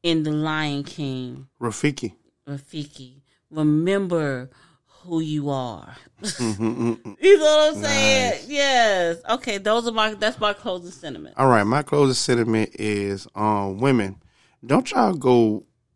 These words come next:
Speaker 2: believing all this dumb shit. Y'all are the most self-destructing creatures I ever seen in my life.
Speaker 1: <laughs>
Speaker 2: Y'all get on the internet and y'all will sit up here and believe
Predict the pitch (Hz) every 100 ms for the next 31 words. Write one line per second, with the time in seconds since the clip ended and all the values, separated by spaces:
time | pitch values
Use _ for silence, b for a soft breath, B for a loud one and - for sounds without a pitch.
0 | 123 117 113 117 135 123 107 107 104 98
1 | 104 101 92 - 98 95 117 151 - 139
2 | 120 107 101 - 127 135 - 127 - 117
3 | 117 - 123 117 110 104 104 101 - 101
4 | 95 92 95 403 - - - 698 - 190
5 | 214 143 147 - 139 123 - 139 113 104
6 | 101 - 110 107 101 98 120 139 156 -
7 | 147 131 - 117 104 - 107 98 98 B
8 | B B - 110 95 95 131 156 117 104
9 | 98